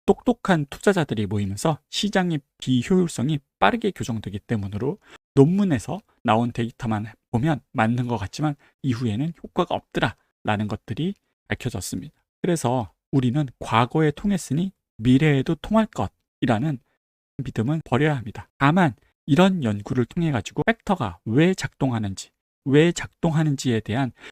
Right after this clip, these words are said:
논리가 명확한지, 그리고 지금 이 순간에도 시장이 그 가치를 제대로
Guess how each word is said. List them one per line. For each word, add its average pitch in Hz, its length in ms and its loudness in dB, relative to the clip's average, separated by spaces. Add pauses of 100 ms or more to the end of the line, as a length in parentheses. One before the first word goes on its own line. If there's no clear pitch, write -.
논리가 147 600 6 (160)
명확한지, 123 800 -2
그리고 131 380 0
지금 175 340 2
이 127 100 -2
순간에도 151 720 -2
시장이 180 520 0
그 117 120 -6
가치를 156 480 -4
제대로 135 400 -4